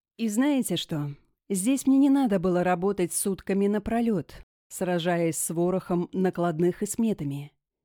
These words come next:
Здесь не нужно было думать о том, как быстрее выплатить очередной взнос по ипотеке за однушку в панельной многоэтажке, где сосед сверху сверлит перфоратором даже по воскресеньям.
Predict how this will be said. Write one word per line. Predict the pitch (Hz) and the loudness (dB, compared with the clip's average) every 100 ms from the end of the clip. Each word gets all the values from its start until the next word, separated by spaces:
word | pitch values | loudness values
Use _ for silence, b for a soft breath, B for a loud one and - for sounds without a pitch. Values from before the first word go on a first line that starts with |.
| _ _ | _ _
Здесь | - 175 196 233 | -6 -4 -2 -2
не | 233 226 | 0 0
нужно | 240 214 220 | 0 0 0
было | 226 214 | 0 0
думать | 208 220 202 | 0 0 0
о | 196 | -4
том, | 196 226 220 | -2 0 0
как | - 196 170 | -2 -6 0
быстрее | 185 - 208 208 196 | -2 -2 -2 0 2
выплатить | 190 196 190 - 175 | 0 0 -4 -4 -6
очередной | 175 185 185 170 185 | -6 -2 -2 2 2
взнос | 180 160 185 175 | 2 0 0 -2
по | - 175 | -2 -2
ипотеке | 175 170 - 190 202 196 190 - | -2 -4 -4 -4 -4 -4 -6 -6
за | 165 180 170 | -4 -2 -2
однушку | 147 170 165 - 185 | -2 -2 -2 -8 -10
в | |
панельной | - 180 175 160 160 160 | -4 0 2 2 2 2
многоэтажке, | 165 165 170 196 202 208 - 151 143 - _ _ _ _ | 0 -2 -2 -2 -4 -6 -6 -12 -14 -16 _ _ _ _
где | 165 175 214 | -4 0 0
сосед | 233 254 302 277 | 0 -2 -2 -4
сверху | 208 233 247 190 | -2 -2 -2 -2
сверлит | - 165 180 175 165 - | -2 0 0 0 -4 -4
перфоратором | 175 - 165 175 180 180 175 | -6 -2 -2 -2 -2 -2 -2
даже | 156 156 151 | -2 -4 -6
по | 165 175 | -6 -6
воскресеньям. | 180 - 202 - 220 156 151 | -4 -6 -6 -2 -2 0 -4